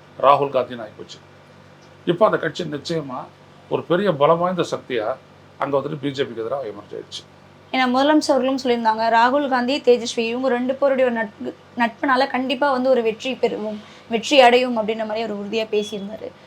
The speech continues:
Speaker 2: அதுக்கான சாத்தியம்
Speaker 1: அதுக்கான
Speaker 2: இருக்கு.
Speaker 1: யூஸ், இஷ்யூ இதுதான். இந்த ம-, ம-, பீகார்ல பண்ண இந்த ஸ்பெஷல் இன்டென்சிவ் ரிவிஷன் அப்படின்ற தேர்தல் ஆணையம் முன்னெடுத்த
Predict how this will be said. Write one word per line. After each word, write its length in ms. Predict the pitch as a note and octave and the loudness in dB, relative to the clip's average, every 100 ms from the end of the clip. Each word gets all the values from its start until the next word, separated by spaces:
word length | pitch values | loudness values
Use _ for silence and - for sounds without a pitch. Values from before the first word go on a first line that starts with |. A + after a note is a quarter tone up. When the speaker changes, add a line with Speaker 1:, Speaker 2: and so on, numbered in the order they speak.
| - G#3 | -2 2
Speaker 2:
அதுக்கான 320 | A3+ A3+ A3 | 2 2 -2
சாத்தியம் 440 | G#3+ A3+ A3+ F3+ | 2 2 6 6
Speaker 1:
அதுக்கான 100 | F#3+ | 6
Speaker 2:
இருக்கு. 180 | D#3+ F3 | 2 0
Speaker 1:
யூஸ், 360 | G#3+ - - D3+ | -2 -4 -8 -8
இஷ்யூ 240 | - G#3+ | -6 -6
இதுதான். 280 | D#3 C3+ - - - - - - - - - - - | -4 -4 -4 -8 -20 -20 -20 -20 -20 -20 -20 -20 -12
இந்த 240 | C3 C3 | -8 -4
ம-, 500 | B2+ A#2+ A#2 B2+ B2 A#2+ | -2 -2 -2 -4 -4 -4
ம-, 300 | B2 A#2+ A2+ A2 | -2 0 -2 -4
பீகார்ல 420 | C3+ F3 G3+ F#3+ | 0 4 4 2
பண்ண 320 | C3+ A2+ B2+ - - - - - | -2 -6 -8 -10 -20 -20 -20 -12
இந்த 160 | D3 C3 | -6 -6
ஸ்பெஷல் 440 | - C3+ F3+ F#3+ | -4 -4 -2 -2
இன்டென்சிவ் 560 | F3 C3+ F3+ E3 E3+ C#3 | -4 -6 -6 -4 -6 -6
ரிவிஷன் 360 | C3+ D3+ F3 D3 | -8 -6 -6 -6
அப்படின்ற 420 | B2 C3+ C3 D3 C#3+ - - - | -8 -6 -4 -4 -4 -12 -10 2
தேர்தல் 280 | E3+ F#3 F3 | 4 4 2
ஆணையம் 340 | D3 C3 B2 | 2 -2 -10
முன்னெடுத்த 520 | C3+ D#3+ C#3 C3+ C#3+ | -8 -6 -6 -2 -4